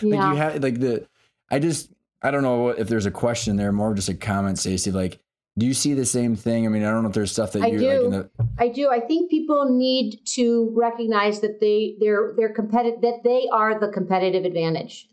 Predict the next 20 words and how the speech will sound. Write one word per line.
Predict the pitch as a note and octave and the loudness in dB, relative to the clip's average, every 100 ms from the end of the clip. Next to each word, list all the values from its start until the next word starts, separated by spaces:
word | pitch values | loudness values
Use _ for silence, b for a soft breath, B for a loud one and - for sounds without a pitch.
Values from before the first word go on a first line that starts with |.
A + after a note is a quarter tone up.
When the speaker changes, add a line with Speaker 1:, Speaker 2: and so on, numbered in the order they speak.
| G3 | -2
Speaker 1:
That, | A3 G#3+ | -2 0
you | A#3+ | 2
know, | A#3 A3+ - | 2 0 -2
if | C#4 C#4 | -4 0
you're | C#4 E4+ F4+ | 2 2 2
leaving, | C#4+ C#4 C4+ | 2 2 2
if, | A#3 G3+ | 0 0
if | A#3+ B3 | -4 2
you | D#4+ F#4 F#4 B - | 2 2 -2 B 0
are | B3 | 2
worried | A#3 A#3+ B3 A#3 | 2 2 2 2
about | G#3 F#3+ | 0 0
leaving | G#3+ G#3+ F#3 | 0 0 2
anything | F3+ A3+ A#3+ A#3+ G#3+ | 2 2 2 2 2
on | F#3+ | 0
the | |
table, | F3+ F#3+ F3+ F3+ D3 F3+ | -2 0 2 2 -2 -2
not | G3+ A3 A#3+ C#4+ B3+ | 0 2 2 2 0
understanding | B3+ A#3 A3+ - G#3+ G#3 F#3+ E3+ D#3 E3 | 2 0 0 -2 2 2 2 2 0 -2
your, | F#3+ G#3 G#3+ A3 A3 G#3+ | 0 2 4 2 0 -4